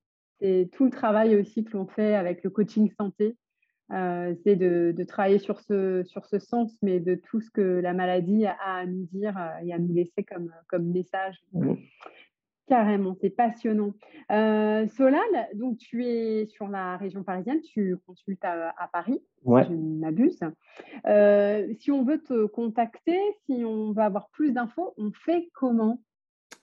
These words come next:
Speaker 2: Eh ben, euh, pour avoir plus d'infos, donc tu peux me contacter pour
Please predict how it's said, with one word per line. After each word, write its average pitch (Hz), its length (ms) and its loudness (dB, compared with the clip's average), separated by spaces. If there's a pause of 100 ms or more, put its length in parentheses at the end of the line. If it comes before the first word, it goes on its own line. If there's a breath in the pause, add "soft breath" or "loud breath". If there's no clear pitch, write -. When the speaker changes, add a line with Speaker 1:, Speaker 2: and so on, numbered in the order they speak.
(120)
Speaker 2:
Eh 127 120 8
ben, 139 560 6
euh, - 320 2 (680 loud breath)
pour 123 180 2
avoir 120 200 -2
plus 156 260 10
d'infos, 135 280 10
donc 190 160 12
tu - 120 -10
peux 139 120 8
me 131 100 12
contacter 131 580 6
pour - 220 -6